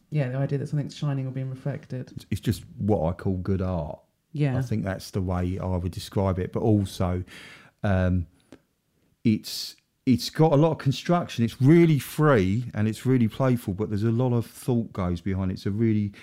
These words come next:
Speaker 2: it's quite a solid, it's almost architectural in some ways, I think,
Speaker 1: Yeah.
Speaker 2: looking at it.
Speaker 1: Is that again?
Speaker 2: Yeah.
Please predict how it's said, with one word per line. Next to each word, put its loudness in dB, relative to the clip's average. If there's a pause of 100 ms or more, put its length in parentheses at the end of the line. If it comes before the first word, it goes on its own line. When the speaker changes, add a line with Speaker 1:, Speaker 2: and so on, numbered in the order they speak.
(160)
Speaker 2:
it's -6
quite -2
a -6
solid, -2
it's -8
almost 0
architectural -4
in -4
some -6
ways, -6
I -6
think, -6 (280)
Speaker 1:
Yeah. -12
Speaker 2:
looking -4
at -2
it. -16
Speaker 1:
Is -12
that -8
again? -8 (160)
Speaker 2:
Yeah. -4